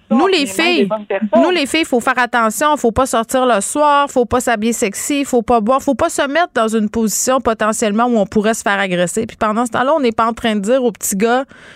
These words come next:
Speaker 2: puis aux jeunes hommes, « Hey, violez pas, agressez pas les madames. » Semble, je sais pas.
Speaker 1: Ça, exactement. Puis ça prend une loi spécifique et dédiée à ces questions-là dans les écoles. Tu sais,
Speaker 2: Je suis
Speaker 1: vous l'avez
Speaker 2: d'accord
Speaker 1: nommé,
Speaker 2: avec
Speaker 1: on l'a
Speaker 2: vous.
Speaker 1: fait dans les sujets de les universités. Pourquoi qu'on n'est pas capable de le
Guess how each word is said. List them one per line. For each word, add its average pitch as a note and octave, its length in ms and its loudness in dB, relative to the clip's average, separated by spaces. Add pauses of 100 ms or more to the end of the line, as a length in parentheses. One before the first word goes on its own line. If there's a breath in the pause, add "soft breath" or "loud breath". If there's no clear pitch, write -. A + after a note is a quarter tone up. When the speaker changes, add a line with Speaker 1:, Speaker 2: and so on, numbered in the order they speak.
Speaker 2:
puis - 100 -2
aux G#3+ 80 4
jeunes G#3+ 260 0
hommes, « C4 240 0 (240 soft breath)
Hey, C4+ 400 -2
violez C4 400 2
pas, D#4 240 2 (260)
agressez A3 480 0
pas C#4 160 2
les A#3 140 0
madames. » F#3+ 420 -2 (380)
Semble, - 260 -6 (220)
je - 80 -12
sais G3 80 -2
pas. - 140 -6 (120)
Speaker 1:
Ça, B3 240 -2
exactement. A#3 680 0
Puis - 180 -18
ça - 100 0
prend - 240 -2
une G#3+ 180 -2
loi G#3+ 300 2 (140)
spécifique B3 680 -6
et G3 100 0
dédiée G3+ 460 0
à A#3 100 0
ces F#3 80 -4
questions-là F3+ 540 0
dans F#3+ 120 2
les F3+ 100 0
écoles. F3 500 0
Tu A3+ 60 2
sais, - 0 -
Speaker 2:
Je G#3+ 60 4
suis F#3+ 100 0
Speaker 1:
vous - 80 4
l'avez G3+ 100 2
Speaker 2:
d'accord A3 140 2
Speaker 1:
nommé, A3 140 2
Speaker 2:
avec A3+ 100 2
Speaker 1:
on - 0 -
l'a F#3+ 100 0
Speaker 2:
vous. G#3 60 -4
Speaker 1:
fait - 80 -6
dans A#3 140 2
les F#3+ 80 -6
sujets G#3 260 0
de A#3 100 -4
les F#3+ 140 -2
universités. F#3 580 0 (480 loud breath)
Pourquoi B3 240 -2
qu'on B3+ 140 0
n'est F3+ 80 -4
pas G3 120 0
capable G#3 320 -2
de F#3+ 60 0
le F3 80 2